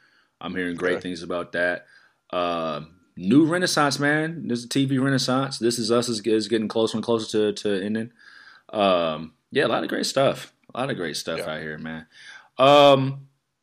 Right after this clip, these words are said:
Speaker 1: I wanted to touch on this real quick 'cause this happened, um, while we were on hiatus. Um, gotta give a big rest in peace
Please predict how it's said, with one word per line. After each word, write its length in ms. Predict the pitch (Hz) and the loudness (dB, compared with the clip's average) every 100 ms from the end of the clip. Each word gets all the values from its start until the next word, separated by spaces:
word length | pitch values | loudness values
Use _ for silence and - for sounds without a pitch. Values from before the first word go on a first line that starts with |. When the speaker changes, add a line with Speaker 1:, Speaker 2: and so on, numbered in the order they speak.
| _ _ _ _ _ _ - | _ _ _ _ _ _ -2
Speaker 1:
I 60 | 117 | 4
wanted 220 | 135 123 | 6 4
to 60 | 110 | 4
touch 140 | 117 | 0
on 80 | 107 | 0
this 140 | 120 | -2
real 100 | 95 | -2
quick 160 | 85 87 | -4 -6
'cause 100 | 95 | -4
this 120 | 107 | -4
happened, 600 | - 90 85 87 82 80 - | 2 2 2 -4 -6 -8 -8
um, 680 | 80 78 76 71 69 64 - _ _ _ _ _ - - - _ _ _ | -4 -2 -2 -4 -8 -12 -18 _ _ _ _ _ -20 -20 -20 _ _ _
while 260 | - 85 80 | -4 0 0
we 120 | 82 | 0
were 80 | 80 | 0
on 120 | 78 | -2
hiatus. 640 | 80 76 78 76 73 - - | -2 -2 -2 -2 -4 -6 -6
Um, 600 | 82 80 76 67 - - _ | -6 -4 -4 -6 -10 -16 _
gotta 180 | - 131 | -2 2
give 120 | 139 | 2
a 60 | 139 | 2
big 200 | 135 131 | 4 6
rest 200 | 131 131 | 6 4
in 100 | 120 | 0
peace 520 | 104 135 101 - - | 2 2 0 -4 -6